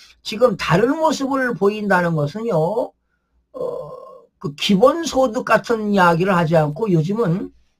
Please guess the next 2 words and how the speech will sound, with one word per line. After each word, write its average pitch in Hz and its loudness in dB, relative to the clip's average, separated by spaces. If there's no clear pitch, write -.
친기업, 294 -2
친시장 269 -2